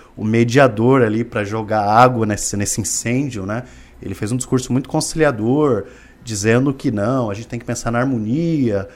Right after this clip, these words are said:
é, da Câmara, a gente tem que pensar na cidade e esse, esse escalonamento da crise tem que ser contido. Ele foi colocado ali enquanto líder do prefeito pra isso.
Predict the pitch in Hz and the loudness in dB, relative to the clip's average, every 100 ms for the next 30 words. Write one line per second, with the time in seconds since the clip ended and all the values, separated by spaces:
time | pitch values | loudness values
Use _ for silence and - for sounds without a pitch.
0 | - - - 104 101 95 - 127 107 110 | -20 -20 -10 -6 -6 -4 0 0 -2 -6
1 | - 110 - 110 - 107 107 - 104 98 | -8 -8 -6 -8 -6 -6 -6 -8 -4 -2
2 | 107 131 139 160 127 110 123 123 - 135 | 0 0 -4 -10 -6 -4 -4 -6 -6 -4
3 | 113 101 95 104 - - 117 - - 123 | -4 -6 -10 -10 -8 -8 -8 -6 -2 0
4 | 131 113 117 120 131 - 113 113 117 120 | 0 0 -2 -4 -6 -6 -6 -8 -8 -10
5 | 120 - 127 - 143 - 98 87 - - | -8 -10 -8 -6 -8 -8 -10 -12 -16 -20
6 | - - - - 101 107 - 107 117 107 | -20 -20 -16 -12 -8 -6 -2 -2 -2 -6
7 | - 117 120 117 120 120 120 120 - 110 | -6 -6 -4 -2 -2 -4 -6 -8 -6 -6
8 | 107 - 165 139 95 - | -8 -6 -2 -2 -4 -10